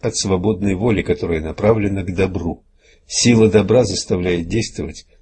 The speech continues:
даже машины, не для себя, но для человечества. Так наши аппараты действуют при нашем участии. Люди могут смеяться, но идеи управляют миром.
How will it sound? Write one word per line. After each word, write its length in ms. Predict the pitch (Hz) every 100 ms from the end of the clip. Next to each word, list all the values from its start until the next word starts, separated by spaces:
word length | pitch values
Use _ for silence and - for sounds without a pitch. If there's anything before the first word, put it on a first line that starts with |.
| _ -
даже 420 | 92 113 104 113
машины, 640 | 123 123 - 107 95 - _ _ _
не 220 | 98 110 127
для 160 | 127
себя, 480 | 123 127 120 120 120 _ -
но 140 | -
для 160 | 123 110
человечества. 800 | - 92 82 78 - - - - _ _ _ _ _ _ _ _
Так 260 | - 98 98
наши 280 | 98 - 87
аппараты 500 | 80 92 123 - 80
действуют 540 | 85 78 - 85 -
при 160 | 104 85
нашем 320 | 87 - 95
участии. 640 | 98 92 82 - - - _ _ _ _
Люди 280 | - 104 104
могут 280 | 104 95 98
смеяться, 640 | - 95 110 113 - - _ _ _ -
но 220 | 110 110
идеи 560 | 123 107 110 135 120
управляют 640 | 120 120 107 98 90 80 76
миром. 380 | 87 76 76